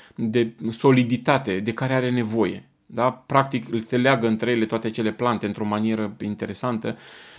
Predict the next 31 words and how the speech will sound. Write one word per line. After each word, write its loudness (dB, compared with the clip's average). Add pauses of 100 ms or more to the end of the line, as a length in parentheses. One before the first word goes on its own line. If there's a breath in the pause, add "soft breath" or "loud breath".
(340 loud breath)
astfel 0
încât 0
să -4
creeze 0
un 2
anumit -2 (260)
climat 0
solid 0
de 0
care 2
au 4
nevoie 0
ca -2
ele 0
să -4
aducă 2
viața. -2 (300)
Da? -12 (600 loud breath)
Asta -2
se -4
întâmplă 2
în 2
familie. 2
În 2
momentul 0
în 0
care 2
bărbatul 0
nu-i 2
bărbat, -2
femeia 0